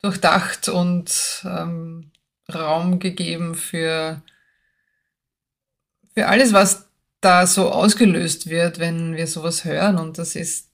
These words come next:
eine ganze Menge, wie du dir vielleicht vorstellen kannst. Und wenn du dich in so eine Situation reinversetzen kannst, dann glaube ich, dass es gut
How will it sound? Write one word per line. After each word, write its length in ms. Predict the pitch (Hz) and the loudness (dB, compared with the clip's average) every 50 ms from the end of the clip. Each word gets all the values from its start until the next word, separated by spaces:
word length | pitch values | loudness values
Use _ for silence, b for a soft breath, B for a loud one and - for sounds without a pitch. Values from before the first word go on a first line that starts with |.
| _ - | _ -12
eine 140 | 160 165 156 | -12 -10 -6
ganze 360 | - 147 151 156 - - 170 | -6 -6 -6 -6 -6 -8 -6
Menge, 340 | 156 147 156 185 214 220 208 | -6 -4 0 0 2 2 2
wie 80 | 196 | 2
du 100 | 185 185 | 0 0
dir 220 | 180 180 175 175 175 | 0 0 -2 -4 -2
vielleicht 280 | - 180 165 170 170 | -4 -4 -4 -6 -6
vorstellen 440 | - - - 180 180 - 170 165 170 | -8 -6 -4 -4 -4 -4 -8 -10 -10
kannst. 460 | - - 170 165 190 214 208 - - | -8 -6 -4 -2 -2 -2 -4 -4 -6
Und 280 | 175 170 165 - - - | -8 -8 -8 -10 -10 -10
wenn 240 | 170 165 170 170 165 | -10 -8 -8 -8 -10
du 120 | 170 160 | -12 -12
dich 280 | 160 - 165 156 - 175 | -10 -12 -12 -10 -10 -10
in 80 | 165 | -10
so 140 | 160 - 170 | -8 -8 -8
eine 100 | 165 170 | -8 -6
Situation 760 | 156 180 175 - 175 165 - - 156 156 160 170 175 - - _ | -6 -6 -6 -6 -6 -8 -6 -6 -6 -6 -6 -6 -6 -8 -8 _
reinversetzen 800 | - 143 156 - - 185 180 196 180 - 180 175 - - 180 175 | -10 -6 -4 -2 -2 0 0 0 0 0 -2 -4 -2 -4 -4 -4
kannst, 420 | - 180 156 156 165 160 - - | -4 -6 -6 -6 -8 -10 -8 -8
dann 220 | 170 156 156 147 b b b b b b b b b b b b _ - | -8 -8 -8 -12 b b b b b b b b b b b b _ -6
glaube 240 | - 175 170 214 | -2 0 2 4
ich, 80 | 233 214 | 4 4
dass 160 | 226 214 185 | 4 4 4
es 160 | 208 208 - | 4 2 2
gut 400 | - 247 277 262 - - - - | 2 0 0 0 -2 -6 -8 -8